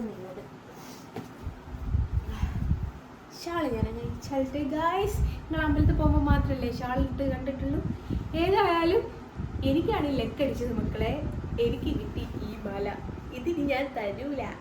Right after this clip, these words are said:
അപ്പൊ എങ്ങനെയുണ്ട് ഗൈസ്, രണ്ട്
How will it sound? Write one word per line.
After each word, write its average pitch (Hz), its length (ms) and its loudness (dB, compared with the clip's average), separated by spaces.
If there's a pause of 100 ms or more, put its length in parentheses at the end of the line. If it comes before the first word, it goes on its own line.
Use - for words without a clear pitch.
(3750)
അപ്പൊ - 160 -4
എങ്ങനെയുണ്ട് 269 400 -4
ഗൈസ്, 254 420 -6
രണ്ട് 240 180 -6